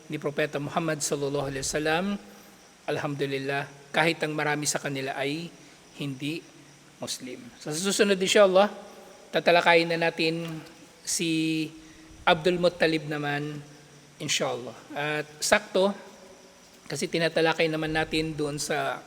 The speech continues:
tafsir, yung tafsir ng Suratul Fil. So, matatalakay din natin doon si Abdul Muttalib.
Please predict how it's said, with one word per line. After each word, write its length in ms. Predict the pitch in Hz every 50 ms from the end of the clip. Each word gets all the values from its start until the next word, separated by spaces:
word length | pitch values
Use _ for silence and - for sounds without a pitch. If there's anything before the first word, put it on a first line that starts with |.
| - - - - - - - - - - - - - - - - - - -
tafsir, 480 | 160 147 - - - 190 175 165 160 165 170 165 - - - - - - -
yung 480 | - 160 160 156 147 147 143 139 135 135 139 - - - - -
tafsir 480 | 156 147 147 - - 190 175 170 165 160
ng 160 | 160 156 156
Suratul 480 | - - 170 165 156 151 - 147 147
Fil. 400 | 143 - 170 156 156 180 214 196 - - - - - - - - - - - - - - - - - -
So, 160 | - 151 147
matatalakay 720 | 147 147 160 151 - 160 156 160 160 165 160 160 160 156 147
din 160 | 156 151 156
natin 320 | 151 147 147 156 151 147
doon 320 | 151 147 147 160 160 160 147
si 80 | -
Abdul 240 | 147 139 135 143 139
Muttalib. 540 | 139 143 143 143 - 160 156 170 190 185